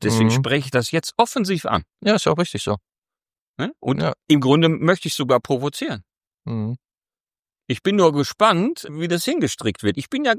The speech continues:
Speaker 1: ich bin ja sehr gespannt da drauf, weil in die rechte Ecke können sie mich ja quasi nicht drängen. Sie müssen
Speaker 2: Mhm.
Speaker 1: sich da ja was Neues ausdenken, aber sie werden sich was ausdenken.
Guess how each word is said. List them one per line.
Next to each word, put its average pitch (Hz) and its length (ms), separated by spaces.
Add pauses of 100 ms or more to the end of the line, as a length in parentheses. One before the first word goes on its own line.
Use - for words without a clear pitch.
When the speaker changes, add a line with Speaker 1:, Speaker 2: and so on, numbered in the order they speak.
(120)
Speaker 1:
ich - 200
bin 277 100
ja 220 100
sehr 202 140
gespannt 202 420
da 107 100
drauf, 80 300 (340)
weil 131 140
in 131 80
die 131 100
rechte 170 360
Ecke 131 220
können 190 240
sie 127 100
mich 110 160
ja 110 100
quasi 98 360
nicht 92 200
drängen. 90 240
Sie 101 100
müssen 180 180
Speaker 2:
Mhm. - 40
Speaker 1:
sich 104 120
da 160 120
ja 160 180
was 165 100
Neues 147 320
ausdenken, 85 560
aber 95 200
sie 110 120
werden 139 200
sich 95 200
was 85 160
ausdenken. 73 520